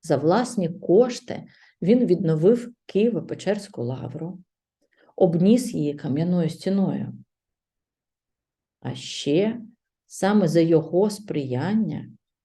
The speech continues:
Києво-Могилянська академія в тисяча сімсот першому році набула офіційного статусу. Мазепа був не тільки гетьманом та меценатом, а ще і поетом.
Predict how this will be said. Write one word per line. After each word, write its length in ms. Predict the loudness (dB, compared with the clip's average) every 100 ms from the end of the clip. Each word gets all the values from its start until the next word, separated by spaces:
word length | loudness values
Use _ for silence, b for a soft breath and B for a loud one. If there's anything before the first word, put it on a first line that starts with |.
| _ _ _ _
Києво-Могилянська 960 | 4 4 2 -2 -4 -2 -2 -4 -8 -14
академія 800 | -12 -4 0 2 4 2 2 -2
в 40 | -12
тисяча 500 | -6 -4 -4 -6 -8
сімсот 560 | -4 -4 -2 -2 -4 -8 -4
першому 600 | 0 0 -2 -10 -12 -8
році 520 | -2 -2 -2 -6 -12 -12 b b
набула 580 | -6 -4 -2 -2 -2 -4 -10
офіційного 760 | -10 -10 -12 -6 -4 -4 -8
статусу. 760 | -14 -12 -12 -12 -18 -20 -20 _ _ _ _ _ _ _ _ _ _ _ _ _ _ _
Мазепа 680 | -4 -2 0 2 2 2 0
був 360 | 2 0 -2
не 120 | -4 -6
тільки 460 | -2 -2 0 0
гетьманом 760 | 0 4 2 2 -4 -4 -4 -6
та 180 | -2 -2
меценатом, 920 | -2 -6 -4 -4 -4 -8 -10 -12 -14 b b
а 120 | -14
ще 360 | -12 -8 0 0
і 200 | 0 -6
поетом. 840 | -6 -6 -6 -8 -10 -10 -10 -12